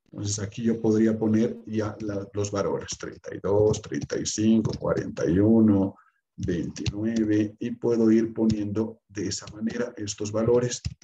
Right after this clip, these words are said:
Así rápidamente lo haré, eh, no sé, cincuenta, cuarenta y cuatro, treinta y cinco, veintinueve, veintiocho, treinta,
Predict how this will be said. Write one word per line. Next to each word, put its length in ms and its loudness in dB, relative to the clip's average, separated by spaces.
Así 180 -8
rápidamente 720 0
lo 140 0
haré, 300 0
eh, 720 0
no 160 -10
sé, 120 -8
cincuenta, 1000 -2
cuarenta 420 -10
y 140 -12
cuatro, 680 0
treinta 480 -12
y 120 -10
cinco, 720 -6
veintinueve, 1400 -4
veintiocho, 1300 -6
treinta, 680 -2